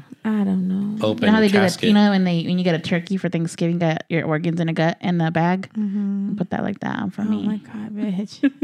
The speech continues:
Speaker 3: <laughs> Wait, let's say Carlos dies.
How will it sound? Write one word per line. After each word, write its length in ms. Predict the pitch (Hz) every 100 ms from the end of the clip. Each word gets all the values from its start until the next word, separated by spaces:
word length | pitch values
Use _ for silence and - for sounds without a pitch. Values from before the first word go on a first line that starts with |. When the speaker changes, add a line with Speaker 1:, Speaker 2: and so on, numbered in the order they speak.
| 269
Speaker 3:
<laughs> 960 | - 311 - _ - - - - -
Wait, 240 | 254 226 - - - -
let's 280 | 226 233 240
say 120 | 330
Carlos 400 | 285 202 180 180
dies. 680 | - 165 170 233 254 - -